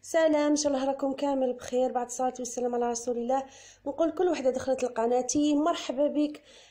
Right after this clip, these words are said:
الف مرحبا وسهلا بك حبيبتي. بسم الله، اليوم حين نعملوا هاد الوصفه اللي تجي بزاف بنينه، فيها ثلاث حبات تاع البيض وربع كاس تاع السكر عادي. هاد الوصفه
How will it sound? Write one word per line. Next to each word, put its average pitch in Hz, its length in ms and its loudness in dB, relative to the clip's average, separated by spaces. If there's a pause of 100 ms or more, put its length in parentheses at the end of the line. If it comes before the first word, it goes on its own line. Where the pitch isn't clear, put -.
(180)
الف 285 280 -2
مرحبا 269 720 0
وسهلا 254 580 -2
بك 247 360 -4 (380)
حبيبتي. 233 680 -4 (600)
بسم 339 320 0
الله، 262 340 2
اليوم 311 240 4
حين 294 240 0
نعملوا 269 360 2
هاد 262 200 -4
الوصفه 254 360 0
اللي 247 140 -2
تجي 240 140 -6
بزاف 220 380 -4
بنينه، 247 260 0
فيها 233 280 -6
ثلاث 226 220 -12
حبات - 380 -4
تاع 226 160 -2
البيض 262 360 2 (480)
وربع 220 360 0
كاس 285 320 -2
تاع 262 120 0
السكر 294 500 -2
عادي. 196 380 -6 (800)
هاد 294 120 0
الوصفه 269 800 2